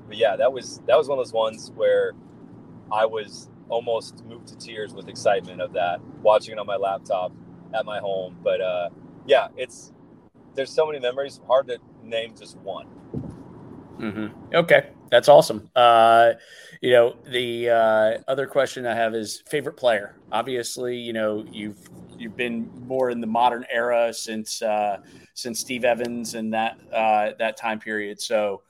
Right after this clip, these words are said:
Speaker 2: do you have a favorite player from Posh?
Speaker 1: Yeah. Yeah. Um, favorite player is, for me, it's by far the guy I keep buying the shirts from. It's, uh,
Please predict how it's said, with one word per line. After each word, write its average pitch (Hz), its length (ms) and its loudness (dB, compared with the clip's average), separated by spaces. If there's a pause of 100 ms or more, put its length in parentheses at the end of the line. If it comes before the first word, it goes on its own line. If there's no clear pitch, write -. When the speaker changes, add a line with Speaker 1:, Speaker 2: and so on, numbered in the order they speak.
(480)
Speaker 2:
do 120 100 -12
you 113 80 -8
have 127 240 4
a 120 60 -10
favorite 120 300 -8
player 117 440 -2
from 110 300 -8
Posh? 104 360 -4
Speaker 1:
Yeah. 180 180 0 (640)
Yeah. 156 280 2
Um, 110 500 -2 (140)
favorite 139 260 -2
player 127 540 2
is, 110 340 -16 (180)
for 113 120 -8
me, 127 180 -10
it's 110 160 -6
by 104 200 2
far 104 360 2
the - 120 -20
guy 117 160 2
I 113 60 0
keep - 220 -16
buying 107 220 -4
the 95 60 -18
shirts 104 300 -16
from. 95 300 -10
It's, - 180 -16
uh, 95 260 0